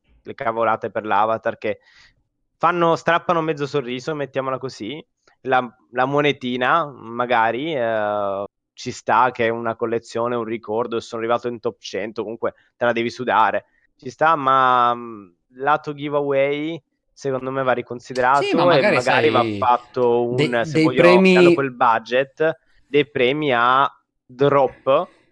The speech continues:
Speaker 1: random
Speaker 2: o non
Speaker 1: tra quelli che
Speaker 2: annunciati,
Speaker 1: fanno
Speaker 2: tipo, che ne so,
Speaker 1: performance.
Speaker 2: questa, in questo mese premiamo, che ne so, l'utente che ha fatto più,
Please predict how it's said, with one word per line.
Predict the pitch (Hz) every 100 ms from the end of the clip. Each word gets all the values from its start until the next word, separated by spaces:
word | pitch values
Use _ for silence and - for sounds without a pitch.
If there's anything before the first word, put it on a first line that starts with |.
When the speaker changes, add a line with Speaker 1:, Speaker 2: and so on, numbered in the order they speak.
| -
Speaker 1:
random | 120 113 117 117 131 160
Speaker 2:
o | 226
non | 330
Speaker 1:
tra |
quelli | 320
che | 294 240
Speaker 2:
annunciati, | 208 180 226 214 151
Speaker 1:
fanno | 156
Speaker 2:
tipo, | 156 185
che | 208
ne | 202
so, | 185 143
Speaker 1:
performance. | 175 170
Speaker 2:
questa, | 185 175 165
in | 165
questo | 165 190 -
mese | 208 208 214 196 220
premiamo, | 175 160 170 170 180 180
che | 175
ne | 165
so, | 160 147
l'utente | 131 165 190 190 196 185
che |
ha | 151
fatto | 143 160 160 - 156
più, | 160 156 175